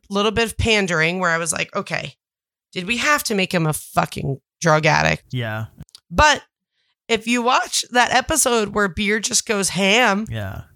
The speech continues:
Speaker 1: and has his epic night of adventure, and you get to see a little bit behind Beard,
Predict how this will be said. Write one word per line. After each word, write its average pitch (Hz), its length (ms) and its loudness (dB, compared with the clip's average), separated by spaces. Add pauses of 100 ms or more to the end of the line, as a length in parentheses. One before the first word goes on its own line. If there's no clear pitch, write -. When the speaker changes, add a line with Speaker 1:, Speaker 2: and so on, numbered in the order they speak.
(540)
Speaker 1:
and 208 100 0
has 202 240 0
his 220 240 0
epic 202 340 0
night 208 220 2
of 190 80 -2
adventure, 196 720 0 (300)
and 220 140 0
you 214 60 -2
get 220 140 0
to - 80 -4
see 220 180 2
a 208 80 0
little 202 180 0
bit 196 240 -2 (140)
behind 190 340 0
Beard, 185 260 -2